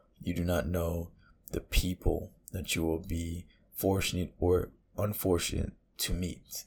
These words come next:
throughout your time. If you are a biblical person, or if you're not, you have to realize that, in a sense,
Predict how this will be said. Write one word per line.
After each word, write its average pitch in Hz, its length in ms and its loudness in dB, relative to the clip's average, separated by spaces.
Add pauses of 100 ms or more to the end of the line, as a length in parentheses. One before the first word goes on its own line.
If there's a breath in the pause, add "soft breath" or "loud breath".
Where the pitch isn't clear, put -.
(200)
throughout 95 320 -2
your 76 100 -4
time. 92 360 0 (1800 loud breath)
If 98 160 -4
you 101 200 4
are 98 100 4
a 90 100 2
biblical 87 520 2
person, 90 680 -2 (100)
or - 180 0
if - 200 -8
you're - 100 -4
not, 92 400 0 (560 loud breath)
you - 140 0
have 101 160 2
to 98 100 2
realize 90 680 0
that, 87 540 2 (760)
in 113 120 0
a 107 60 2
sense, 90 640 0